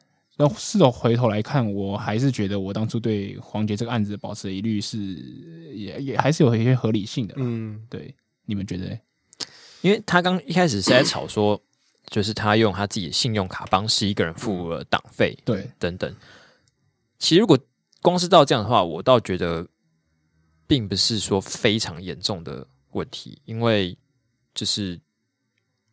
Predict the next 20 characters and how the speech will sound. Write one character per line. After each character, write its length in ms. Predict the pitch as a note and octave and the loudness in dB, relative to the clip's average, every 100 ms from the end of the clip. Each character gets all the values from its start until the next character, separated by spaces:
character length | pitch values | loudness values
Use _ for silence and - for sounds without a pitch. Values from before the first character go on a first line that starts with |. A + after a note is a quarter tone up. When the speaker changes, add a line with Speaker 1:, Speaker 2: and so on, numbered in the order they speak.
| _ _ | _ _
Speaker 3:
就 160 | C3+ | 4
有 240 | C3+ D3 A#2 | 4 6 6
可 140 | A#2 | 6
能 180 | G#2 F#2+ | 2 2
是 180 | A#2 B2 | 0 0
我 240 | G#2 G#2+ | 2 2
刷 200 | A2 B2+ | 4 4
我 100 | A#2 | 4
的 60 | F#2 | 2
卡， 160 | - | -2
然 100 | D#2+ | -4
后 80 | F#2+ | -2
其 140 | G2+ G2 | -2 -2
他 100 | G#2 | -2
人 180 | F2 F2 | -2 -6
给 80 | F#2 | -6
我 140 | F2 | -4
党 120 | - - | -6 -6
费 180 | G#2+ | -6
嘛。 100 | E2 | -6